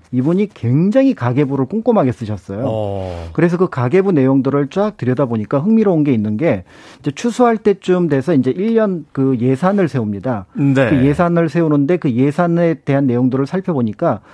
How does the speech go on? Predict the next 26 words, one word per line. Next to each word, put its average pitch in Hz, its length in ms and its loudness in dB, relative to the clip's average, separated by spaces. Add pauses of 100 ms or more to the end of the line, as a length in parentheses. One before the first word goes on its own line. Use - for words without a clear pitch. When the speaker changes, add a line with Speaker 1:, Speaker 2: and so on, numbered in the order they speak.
(260)
Speaker 1:
한 202 240 0
육십 143 360 -2
퍼센트 170 400 0
정도가 127 600 2
지인하고 160 720 0
친척에게 170 840 -2
받은 127 500 -6 (260)
선물이에요. 214 600 -2 (640)
Speaker 2:
세도 147 320 -4
가셨나요? 90 440 -6 (380)
Speaker 1:
그렇지 147 300 0
않습니다. 113 380 -6
Speaker 2:
아, - 20 0
Speaker 1:
일반적인 175 560 2
Speaker 2:
그렇습니까? 113 60 0
Speaker 1:
양반이에요. 92 480 -10 (100)
Speaker 2:
일반적인 151 420 2
양반인데? 92 580 -4
Speaker 1:
네네. 120 360 0 (380)
그러니까 180 380 2
우리가 180 260 6
알고 139 220 2
있는 165 160 4
것처럼 160 540 2
예를 135 200 2
들어서 143 360 0